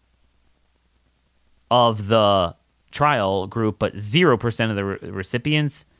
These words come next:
of the placebo recipients." Respiratory syncytial R-, virus, R S V, infection was reported in point four percent of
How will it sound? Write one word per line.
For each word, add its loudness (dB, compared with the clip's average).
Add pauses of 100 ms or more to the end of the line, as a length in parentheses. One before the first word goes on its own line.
(140)
of -2
the 0
placebo 0
recipients." -2 (1300)
Respiratory 4
syncytial 2
R-, 2
virus, 2
R 2
S 0
V, 2
infection 0
was 2
reported 2
in 0
point -2
four 2
percent -4 (1200)
of 2